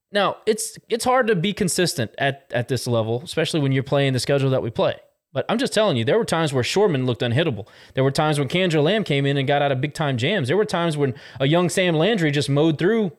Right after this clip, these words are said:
lineups. Uh, I think that if there's a li-, even a little bit more consistency,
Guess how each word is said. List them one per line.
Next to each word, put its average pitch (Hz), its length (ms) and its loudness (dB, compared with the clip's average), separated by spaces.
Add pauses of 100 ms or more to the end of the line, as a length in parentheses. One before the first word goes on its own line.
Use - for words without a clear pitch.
(120)
lineups. - 600 -4 (220)
Uh, 135 280 4
I 139 60 2
think 220 300 -2
that 156 180 2
if 151 160 -2
there's 170 220 2
a 156 40 2
li-, 156 220 0
even 214 160 -2
a 165 60 0
little 214 200 2
bit 165 140 -2
more 135 180 0
consistency, 131 680 -4